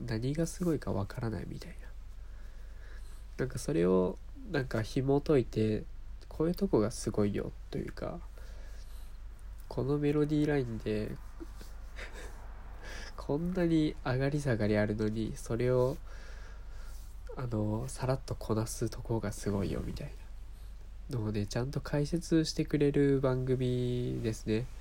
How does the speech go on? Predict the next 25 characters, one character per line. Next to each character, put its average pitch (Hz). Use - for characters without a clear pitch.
<laughs> -
だ 127
か 113
ら 110
改 202
め 170
て、 107
あ、 -
こ -
う 165
い 180
う -
と 214
こ 185
が 127
す -
ご 139
い 135
ん 117
だ 101
っ -
て -
い 101
う -
の。 143